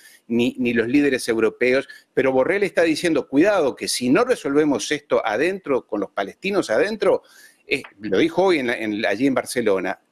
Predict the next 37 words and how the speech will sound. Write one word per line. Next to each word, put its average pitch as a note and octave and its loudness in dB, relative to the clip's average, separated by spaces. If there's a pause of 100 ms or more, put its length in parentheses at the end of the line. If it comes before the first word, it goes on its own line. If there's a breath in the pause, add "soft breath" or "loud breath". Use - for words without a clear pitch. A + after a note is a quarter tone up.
"esto D#3 -2
se B2 -6
convierte D#3+ -2
en C3 -2
un D3 4
nuevo B3+ 2
problema E3 0
adicional C#3+ -2
para B2 -2
Europa". G#2 -2 (400 soft breath)
En F3 0
todo A#3 2
caso, C#3+ -2
la C3 2
opinión E3+ 0
pública D#3 2
israelí A2+ 0
y - -12
su A3 0
gobierno D3 2
y G2+ -4
sus - -4
partidos C3 -2
políticos D3 0 (440 loud breath)
unánimemente F3+ 2
quieren D#3 0
borrar B2+ 0
a B2+ -2
Gaza C3+ -2
del B2+ -2
planeta. F2 -6
Ya D3 0
destruyeron C#3+ -2
toda D3+ 0
la C3+ 0
ciudad, F#3+ 0 (280 soft breath)
está, - -4